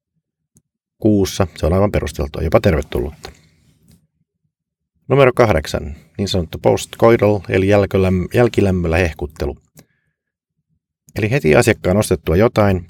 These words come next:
kannattaa lähettää perään viesti, jossa ehdotetaan jotain, mitä hän voisi seuraavaksi ostaa. No, tää voi alkuun tuntua uskomattomalta tyrkytykseltä,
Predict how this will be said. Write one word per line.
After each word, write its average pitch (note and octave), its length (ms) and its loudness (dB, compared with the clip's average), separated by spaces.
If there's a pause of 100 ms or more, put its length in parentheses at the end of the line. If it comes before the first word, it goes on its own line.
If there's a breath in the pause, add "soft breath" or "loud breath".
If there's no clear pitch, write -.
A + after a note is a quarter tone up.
kannattaa F2 340 0
lähettää A#2+ 360 -2
perään G2+ 260 2
viesti, G#2 320 0
jossa F2+ 200 -2
ehdotetaan G#2 440 0
jotain, G#2+ 260 0
mitä G#2 160 -2
hän G#2 120 -4
voisi A2 180 -4
seuraavaksi A#2 460 2
ostaa. - 340 -10 (920 soft breath)
No, A#2+ 180 4
tää A#2 140 4
voi G#2 180 4 (340)
alkuun G#2 300 2
tuntua F2 260 -2
uskomattomalta G2 580 -2
tyrkytykseltä, A2+ 760 2